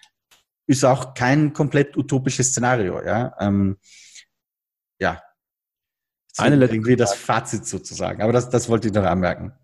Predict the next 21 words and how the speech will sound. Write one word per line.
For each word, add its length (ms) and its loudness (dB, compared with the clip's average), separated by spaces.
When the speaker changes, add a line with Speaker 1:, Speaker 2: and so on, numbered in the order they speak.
Speaker 2:
Finde 140 6
ich 60 2
gut, 220 2
finde 140 4
ich 60 4
auch 80 4
sehr 160 4
richtig 320 4
und 140 4
wichtig, 420 2
weil 300 4
das 200 -2
macht 220 0
das 120 -4
Bild 240 0
tatsächlich 480 0
rund. 360 2
Und 340 2
wir 120 2
machen 300 2
die 120 4